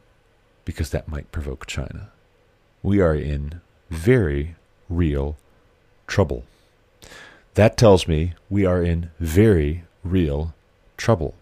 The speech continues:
A whole country gets canceled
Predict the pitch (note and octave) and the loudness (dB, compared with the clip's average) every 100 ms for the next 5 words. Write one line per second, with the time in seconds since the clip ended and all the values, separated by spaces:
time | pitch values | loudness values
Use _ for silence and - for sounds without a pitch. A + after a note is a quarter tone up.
0 | _ _ _ _ _ _ - - - - | _ _ _ _ _ _ -20 -20 -20 -20
1 | _ _ _ _ _ _ _ - G2 A#2 | _ _ _ _ _ _ _ -4 2 4
2 | A#2 - A#2+ A2+ - D2 B1 - - _ | 2 2 0 0 -2 -4 -4 -12 -20 _
3 | _ _ _ _ _ _ - E2 - - | _ _ _ _ _ _ -6 -6 -4 -4
4 | F2 D#2+ - - | -4 -4 -10 -16